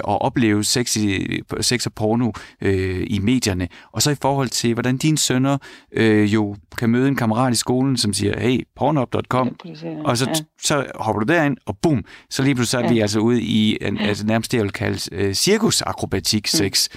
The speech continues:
Speaker 2: Mm.
Speaker 1: hvor man tænker,
Speaker 2: Ja.
Speaker 1: altså, hvor, hvor jeg, hvis jeg ser sådan noget, hvor jeg tænker, "Hvordan gør man overhovedet det?"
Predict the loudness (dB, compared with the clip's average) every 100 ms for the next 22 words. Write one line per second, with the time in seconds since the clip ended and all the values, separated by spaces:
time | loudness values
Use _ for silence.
0 | -10 -2 0 0 0 0 0 0 0 -2
1 | 0 0 0 -2 -4 -4 0 0 0 0
2 | 0 0 0 -2 -4 -8 -10 -6 -6 -2
3 | -2 -2 -4 -8 -8 -6 -6